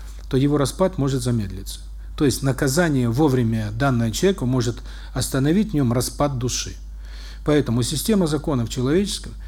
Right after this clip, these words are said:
и обыкновенная месть и ненависть по-, по-, позволяли человеку хоть как-то сдержать свои сексуальные чувства.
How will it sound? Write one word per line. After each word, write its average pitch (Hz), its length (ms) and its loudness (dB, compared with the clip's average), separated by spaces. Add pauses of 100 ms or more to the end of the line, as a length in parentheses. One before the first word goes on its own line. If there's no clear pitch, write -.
(180)
и 139 80 0
обыкновенная 147 720 4
месть 180 460 2 (220)
и 139 80 2
ненависть 123 480 0 (160)
по-, 131 100 -4
по-, 143 140 -6
позволяли 139 640 2
человеку 139 640 0 (220)
хоть - 220 -2
как-то 190 360 2
сдержать 127 480 2
свои 131 200 0
сексуальные 165 540 0
чувства. 143 300 -4